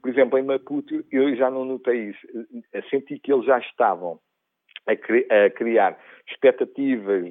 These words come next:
de, de, de ter, eh, serem iguais ao Ocidente,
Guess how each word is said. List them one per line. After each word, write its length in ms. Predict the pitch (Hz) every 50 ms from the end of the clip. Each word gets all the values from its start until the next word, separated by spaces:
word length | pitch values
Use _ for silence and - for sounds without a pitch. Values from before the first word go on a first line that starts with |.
| 85 95
de, 280 | 110 104 101 101 101 98
de, 480 | 92 92 95 98 95 95 95 95 95 - _ _ _ _ _ _
de 100 | 90 92 - _ _
ter, 320 | - 110 110 107 104 104 95
eh, 1000 | 95 92 90 78 78 87 85 85 85 85 85 85 85 82 82 85 85 85 85 - - - - - - _ _ _ _ _ _ _ _ _ - - - -
serem 260 | - 110 107 107 110 107
iguais 600 | 101 98 107 117 113 117 113 110 101 95 87 92
ao 100 | 95 92 92
Ocidente, 580 | 92 - - 131 123 - 117 120 113 110 110